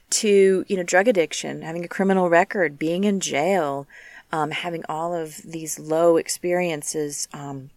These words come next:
and working just regular blue-collar jobs. And, um,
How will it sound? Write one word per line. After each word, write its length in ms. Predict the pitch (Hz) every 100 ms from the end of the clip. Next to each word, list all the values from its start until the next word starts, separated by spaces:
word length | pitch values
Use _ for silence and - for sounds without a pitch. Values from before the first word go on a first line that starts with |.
| _ _ _ _ _ _ _ - - -
and 180 | 180 185
working 440 | 180 175 175 160 -
just 320 | 165 151 - _ _ -
regular 380 | 165 156 175 165
blue-collar 500 | 165 165 170 160 147
jobs. 560 | 147 185 214 - - - - - - - _
And, 460 | - 170 170 160 160 - _ _ -
um, 500 | 139 160 143 82 -